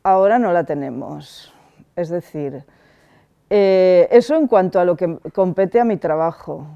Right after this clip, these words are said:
¿vale? Eh, éramos una mayoría de mu-, o sea, una mayoría razonable de mujeres. Eh, en cuanto al ambiente de la universidad,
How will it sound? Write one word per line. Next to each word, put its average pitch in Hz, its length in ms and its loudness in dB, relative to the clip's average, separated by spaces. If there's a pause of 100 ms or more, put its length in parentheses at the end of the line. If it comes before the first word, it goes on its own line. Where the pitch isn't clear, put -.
(160)
¿vale? 175 560 -4
Eh, 165 680 -2
éramos 214 460 -2
una 214 160 -6
mayoría 196 480 -2
de 220 80 -2
mu-, 160 180 -8 (600)
o 185 60 -12
sea, 196 260 2
una 220 360 0
mayoría 214 680 0
razonable 185 580 0
de 233 100 0
mujeres. 147 840 -10 (1040)
Eh, 196 480 2
en 214 160 -2
cuanto 208 380 0
al 196 120 0
ambiente 226 560 2 (420)
de 233 160 2
la 240 100 2
universidad, 233 840 0